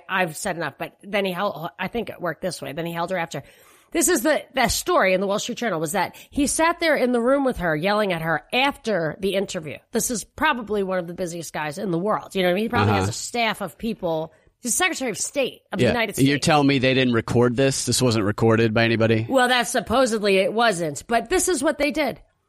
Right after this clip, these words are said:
Speaker 1: He challenged her to find Ukraine on an unlabeled map of the world, and he waited while an aide procured an unlabeled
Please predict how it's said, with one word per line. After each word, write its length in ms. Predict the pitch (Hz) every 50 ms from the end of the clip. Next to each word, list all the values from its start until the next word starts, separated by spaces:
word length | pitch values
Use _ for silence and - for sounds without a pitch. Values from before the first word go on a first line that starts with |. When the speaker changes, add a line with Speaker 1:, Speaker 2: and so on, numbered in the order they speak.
| _ - _ _ _
Speaker 1:
He 720 | _ - - - 294 330 339 339 349 349 349 339 330 311 294 - - - - - _ _ _ _ _ _ _ _ -
challenged 680 | - - 254 269 302 330 349 370 370 339 - - -
her 220 | - 240 240 233 226
to 220 | 226 - - 233
find 420 | - - 240 247 262 277 285 196 208
Ukraine 760 | 240 233 226 - - - - 277 269 254 233 220 190 175 180
on 180 | - 190 185 185
an 140 | 185 202 - - -
unlabeled 840 | 240 254 269 277 269 254 220 226 233 240 254 196 214 196 185 175 175
map 300 | 208 214 214 220 214 -
of 180 | 226 180 156
the 80 | 165 175
world, 420 | 180 190 220 226 214 190 175 - - - - - - -
and 160 | 262 254 226
he 200 | - 262 277 247
waited 800 | 208 180 185 226 262 294 349 370 - 240 185 170 165 170 160 - - _ _ _ _
while 960 | - 208 214 240 262 262 - 320 302 277 233 208 196 196 196 190 196 190 _ _ _ _ _ -
an 260 | 233 214 202 202 220 - -
aide 680 | 240 240 262 269 247 214 180 165 160 160 151 165 156 - _ _ _ _ _ _ _ _ -
procured 960 | - - 302 285 277 269 269 - - 330 349 - - 339 202 165 160 147 175 - -
an 240 | 214 208 202 220 - - _ -
unlabeled 1400 | 254 302 339 359 349 349 - - - - 262 233 240 254 285 320 320 202 202 175 160 151 151 151 147 175